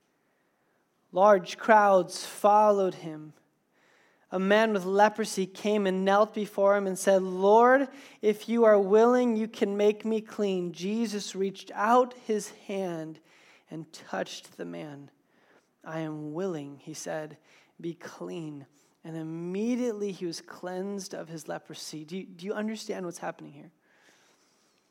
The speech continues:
God, in his infinite love and graciousness, gave his children, the Israelite people, the Ten Commandments, relationship with him through covenant, and invites them into relationship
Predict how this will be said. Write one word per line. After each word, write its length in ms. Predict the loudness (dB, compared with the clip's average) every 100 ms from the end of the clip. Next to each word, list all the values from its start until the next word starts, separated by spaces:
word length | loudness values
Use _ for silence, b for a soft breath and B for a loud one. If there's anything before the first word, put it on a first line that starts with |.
| _ _ _ _ _ _ _ -20 -14
God, 440 | -4 0 2 2 0
in 240 | -2 -2
his 520 | -2 -2 -4 -4 -12 B -2
infinite 680 | 2 2 0 -4 -2 -2 -4
love 680 | -4 -4 -2 2 2 2
and 200 | 0 -4
graciousness, 800 | -2 0 0 0 -6 -8 -8 -8
gave 760 | -10 -10 -2 0 2 2 0 -2 B B
his 360 | -4 -2 -2 -8
children, 460 | -8 -2 -2 -2
the 120 | -4 -4
Israelite 480 | -4 -2 -2 -2
people, 580 | -4 -4 -4 -2 -2 -2 B -8
the 80 | -8
Ten 360 | -6 -2 0 -2
Commandments, 760 | -4 -6 -4 -2 -2 -4 -4
relationship 920 | -4 0 2 2 0 -4 -4 -4 -6
with 200 | -8 -8
him 100 | -8
through 160 | -6 -6
covenant, 460 | 0 2 2 -2 -2
and 100 | -2
invites 600 | -2 -2 2 2 2 2
them 200 | 2 2
into 340 | 0 0 0 -2
relationship 760 | 0 0 0 -2 -6 -6